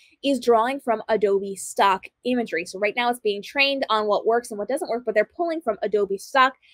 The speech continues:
They've already said that the people are going to be compensated who are part of Adobe stock. So this is all on the up and up. It is not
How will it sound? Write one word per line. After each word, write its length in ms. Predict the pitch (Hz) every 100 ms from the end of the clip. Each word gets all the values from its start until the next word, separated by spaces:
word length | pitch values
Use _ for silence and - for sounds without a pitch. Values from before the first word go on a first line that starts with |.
| -
They've 180 | 226 226 -
already 340 | 226 269 311
said 300 | - 240 240
that 100 | 202
the 60 | -
people 240 | 214 214
are 100 | 208
going 140 | 202
to 40 | 190
be 140 | 185 _
compensated 640 | 220 240 262 262 240 247 247
who 140 | 208
are 240 | 202 196 _ -
part 160 | 302 294
of 120 | 233
Adobe 300 | 226 208 190
stock. 340 | 190 - 330 349 _ _ _
So 140 | - 247
this 180 | 254 262
is 140 | 240 214
all 240 | 226 -
on 120 | 202
the 100 | 220 -
up 160 | 190
and 100 | 202 202
up. 180 | 208 -
It 100 | 202
is 80 | 196
not 160 | 180